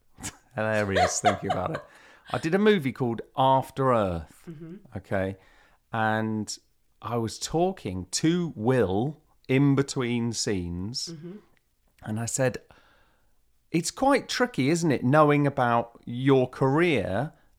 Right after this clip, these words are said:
Speaker 1: and what you're gonna do next?" And I said, "What? How did, how did you get to this point?" And he said to me, which was brilliant, and I've, I've recently seen it quoted somewhere else, so he's, he obviously says it to a lot of people.
Speaker 2: Yeah.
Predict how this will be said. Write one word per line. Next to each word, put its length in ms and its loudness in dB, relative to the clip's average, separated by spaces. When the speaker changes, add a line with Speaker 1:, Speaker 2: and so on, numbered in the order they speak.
Speaker 1:
and 140 -2
what 160 4
you're 100 -2
gonna 200 0
do 220 -2
next?" 460 -2
And 100 -4
I 60 -2
said, 340 -4
"What? 200 -2
How 220 0
did, 200 -8
how 160 0
did 200 -8
you 120 -2
get 440 0
to 120 0
this 440 0
point?" 440 0
And 140 0
he 160 0
said 320 -4
to 80 -4
me, 360 -4
which 160 -10
was 100 -10
brilliant, 420 0
and 440 -4
I've, 160 0
I've 200 2
recently 640 -2
seen 340 2
it 160 -4
quoted 480 0
somewhere 300 4
else, 220 4
so 140 2
he's, 240 -4
he 240 2
obviously 400 2
says 240 -2
it 140 -8
to 120 -4
a 20 0
lot 120 2
of 100 -8
people. 480 -8
Speaker 2:
Yeah. 200 -12